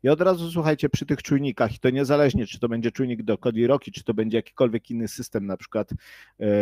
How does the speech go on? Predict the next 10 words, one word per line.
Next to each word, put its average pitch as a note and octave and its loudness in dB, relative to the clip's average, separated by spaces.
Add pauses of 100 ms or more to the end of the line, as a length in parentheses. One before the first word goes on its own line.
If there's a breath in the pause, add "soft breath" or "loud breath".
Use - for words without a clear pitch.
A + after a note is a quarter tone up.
(180)
bo G2+ 2
są A2+ -4
takie G#2+ -6
systemy G#2 -8
dostępne, G2+ -8
między G#2 -6
innymi G#2 -6
od, F#2 -8
yy, G2 -2
Xiaomi, C3+ -2